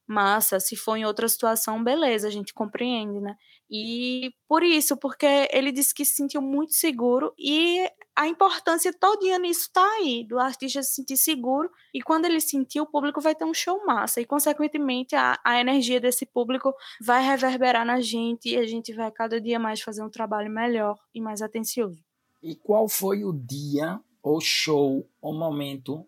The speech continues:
Speaker 2: no palco que você parou assim pra pensar e disse, "Bicho, eu vou desistir"? Ou não existiu esse dia? Eu lembro do, do dia do Barão Vermelho, que após o almoço, a gente não tinha onde descansar.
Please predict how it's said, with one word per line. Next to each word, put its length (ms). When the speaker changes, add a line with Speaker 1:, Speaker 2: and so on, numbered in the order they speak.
Speaker 2:
no 220
palco 760
que 720
você 260
parou 360
assim 320
pra 140
pensar 560
e 40
disse, 280
"Bicho, 580
eu 100
vou 160
desistir"? 720
Ou 140
não 240
existiu 440
esse 280
dia? 380
Eu 120
lembro 300
do, 400
do 160
dia 160
do 80
Barão 300
Vermelho, 560
que 140
após 400
o 60
almoço, 680
a 140
gente 220
não 160
tinha 320
onde 200
descansar. 920